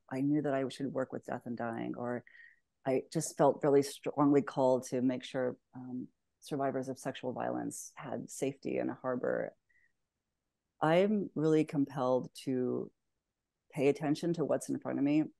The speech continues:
and show up for the people who are there and where that leads. And I don't actually experience a lot of difference in terms of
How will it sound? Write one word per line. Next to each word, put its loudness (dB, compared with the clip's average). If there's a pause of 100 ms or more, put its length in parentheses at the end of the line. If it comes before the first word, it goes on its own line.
and -4
show -2
up 0
for -6
the -4
people -6
who -4
are -4
there -4
and -6 (420)
where 2
that 2
leads. 2
And -2
I 0
don't 2
actually -4
experience -4 (1300)
a 0
lot 4
of 0
difference -6 (220)
in 2
terms 0
of -2